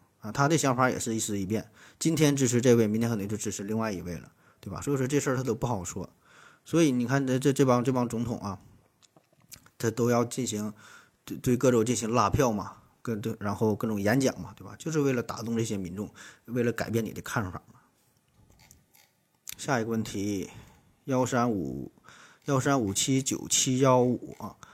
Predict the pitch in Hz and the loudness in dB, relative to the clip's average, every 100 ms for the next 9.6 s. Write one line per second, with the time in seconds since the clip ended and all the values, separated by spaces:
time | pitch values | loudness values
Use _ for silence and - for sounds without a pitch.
0 | - - _ - 104 104 - 98 117 120 | -20 -20 _ -8 -6 -6 -4 -2 0 0
1 | - _ - 117 107 101 107 110 107 101 | -4 _ -12 -6 -4 -4 -2 -2 -2 -6
2 | 101 131 165 139 110 110 107 98 92 - | -8 -6 -4 -4 -4 -6 -6 -6 -8 -12
3 | - - - - - 175 147 139 156 135 | -20 -20 -20 -18 -4 0 2 2 2 0
4 | 117 - 95 90 - 127 135 113 131 113 | -2 -6 -6 -6 -2 0 0 -2 -4 -4
5 | 127 127 123 98 107 110 123 120 107 110 | -2 -2 -2 -2 -2 0 2 2 2 0
6 | 117 - - - - - 107 120 131 113 | 0 -4 -20 -20 -12 -6 0 2 2 2
7 | 135 - 92 95 101 - - - _ - | 2 0 -4 -8 -8 -18 -20 -20 _ -8
8 | 113 113 147 135 - 147 131 117 120 117 | -4 0 0 2 0 -2 -2 -4 -4 -6
9 | 123 127 117 117 185 - | -6 -6 -4 -4 -2 -4